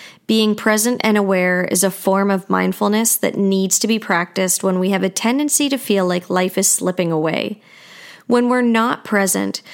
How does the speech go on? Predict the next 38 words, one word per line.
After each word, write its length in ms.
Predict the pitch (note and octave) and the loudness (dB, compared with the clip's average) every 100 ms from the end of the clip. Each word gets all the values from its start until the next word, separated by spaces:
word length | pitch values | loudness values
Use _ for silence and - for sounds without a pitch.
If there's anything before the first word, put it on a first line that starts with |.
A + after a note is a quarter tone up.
| - - | -14 -2
we 140 | A3+ | -2
feel 340 | G#3+ A#3 A#3 | 0 0 2
like 220 | A#3 A#3+ A#3 | 2 0 0
we 140 | G#3 | 0
are 80 | G3 | 2
no 280 | F#3+ F#3+ F#3+ | 2 2 2
longer 400 | G3 F#3+ F#3 G3 | 2 0 0 0
in 100 | F#3+ | 0
the 80 | F3+ | 0
driver's 420 | F#3 F#3 F3+ G3 | 0 0 0 0
seat, 320 | - A3 B3 - - - | 0 0 -2 -8 -20 -8
and 160 | - G#3+ | 0 2
this 220 | A3+ A3+ | 2 0
makes 380 | A3 G#3+ G#3+ - | 2 0 0 0
us 180 | B3 - | 0 0
feel 340 | - G#3 G3 - | 0 0 0 0
a 80 | F#3 | 0
lack 400 | F3+ F3+ F3+ F#3+ | 2 0 0 -4
of 100 | F3 | -4
control. 680 | F#3 F3+ - F#3 - G3 - - - - | -4 -2 0 -2 -2 -6 -14 -20 -20 -4
When 180 | A3 A3+ | 0 2
we 100 | A#3 | 2
find 340 | A#3 A#3 B3 | 2 0 2
ourselves 500 | C#4 B3+ - G3+ F#3 | 0 0 0 0 0
daydre-, 720 | E3+ F#3+ G3 F#3 G#3 G#3 G#3+ - G3 | 0 0 0 -2 -2 -2 -4 -10 -2
daydreaming, 920 | G3+ G#3+ A3 A3+ A3 A3 A3 A3 A#3 | 0 2 0 0 0 0 0 -2 -4
distracted, 920 | G3+ F3+ - F#3+ F#3+ F#3 G3+ G3 F#3+ | -2 0 0 2 0 0 0 0 -2
or 140 | - G3 | -2 -2
dwelling 540 | F3 F3+ F3+ G3+ G3 | 0 2 2 2 0
on 160 | F#3 F3+ | 0 0
something, 560 | - E3+ F3+ G3+ - - - - - | -2 -4 -4 -6 -6 -10 -18 -20 -8
we're 160 | A3 A3 | 0 2
missing 500 | A3 A3+ A3 B3 A#3 | 2 2 2 0 0
important 760 | - G3+ F3+ - G#3+ - A3+ G#3+ | 0 0 -2 -2 0 0 0 2
moments 480 | F#3+ F#3 F#3 F#3 - | 2 2 0 -2 -2
in 160 | F#3+ F3+ | 0 0
the 80 | F3 | 0
present. 520 | - F3+ F3 G2 - | -2 -2 -2 -4 -6